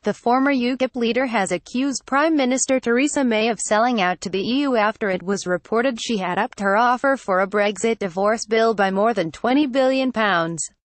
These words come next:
The staunch pro-Brexit politician slammed Missus May after rumours claimed the P M planned to double her offer for a divorce bill to the E U. Speaking on his L B C show, Mister Farage said none of us has been shown any figure of what the government thinks we owe the European Union or indeed what the European Union owes us.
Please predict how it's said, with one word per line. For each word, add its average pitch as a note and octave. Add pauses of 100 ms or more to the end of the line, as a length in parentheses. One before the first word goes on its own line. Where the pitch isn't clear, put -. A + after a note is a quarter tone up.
(680)
The A#3
staunch A#3+
pro-Brexit A3+
politician A3
slammed G#3+
Missus F#3
May F3
after F#3+
rumours A3
claimed C#4
the A3+
P A3+
M G#3+
planned G3
to F#3
double A3+
her G3
offer B3
for G#3+
a A3
divorce G3+
bill B3+
to A3+
the G3+
E G#3+
U. B3
Speaking D4
on F#3+
his F#3+
L C4
B A#3+
C A3+
show, D#3
Mister C4
Farage F#3+
said F3+
none F#3
of E3+
us E3+
has F#3
been F3+
shown A3
any G#3+
figure G3+
of E3
what G#3+
the G3+
government G#3
thinks F#3
we G#3
owe A#3
the F#3
European A#3+
Union A3
or G3
indeed A#3
what G3+
the A3+
European C#4
Union A#3
owes A3
us. E3